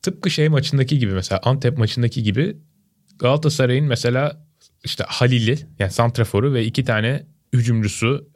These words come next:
mesela soldan Van Aanholt getirirken o hücumcular kim oluyor? Halil, Kerem ve mesela Çıkıldao. Fenerbahçe'nin dörtlü ve üçlü or-, iki bloğu arasında çok doğru yerlere sızmışlar. Üçü de yerden pas atabilecek konumda. Abi adam gidiyor mesela kimsenin olmadığı bir bölgeye bir uzun top atıyor veya bir orta yapıyor.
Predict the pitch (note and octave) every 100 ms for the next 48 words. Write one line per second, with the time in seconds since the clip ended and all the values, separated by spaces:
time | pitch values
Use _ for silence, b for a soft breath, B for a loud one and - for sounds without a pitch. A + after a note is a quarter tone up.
0 | - A2 G#2+ G#2 - A2 G#2+ A2+ - A2+
1 | A2 G#2+ - - G#2+ G2+ A2 G#2+ G#2 G#2+
2 | G#2+ A2 - A2+ F#2 A#2 A#2+ A2+ C#3 C3+
3 | A2+ B2+ A2+ C3 A2+ A2 - A2+ A2+ A2
4 | G#2 E3 - b b b b b - A2
5 | A#2+ A#2+ C3 B2+ A#2+ A#2+ B2 C3 B2+ A#2+
6 | - B2+ A#2 - G#2+ C3+ A2+ A#2+ B2 A2
7 | - G#2 B2 B2 C3+ B2 A2+ G#2 G2 G2
8 | A2+ C3+ C#3 D3 D#3 - B B B B
9 | F3+ D#3 D#3+ C#3+ C3 B2 C3+ C#3 B2+ C3
10 | B2+ B2+ B2 C#3 C#3 G#2+ G2 G2+ F#3 G#3
11 | _ _ - A#2 A#2+ C3+ C#3 C3+ D3+ C#3+
12 | G#2+ A#2+ B2 D3+ - - G3+ F#3 D#3 D3
13 | C#3 B2+ A#2+ G#2+ G#2 A2 B2 A#2+ G#2+ A2
14 | A#2 G#2 F#2 F2+ F2+ F#2+ G2+ A2 G#2 -
15 | G2 - E2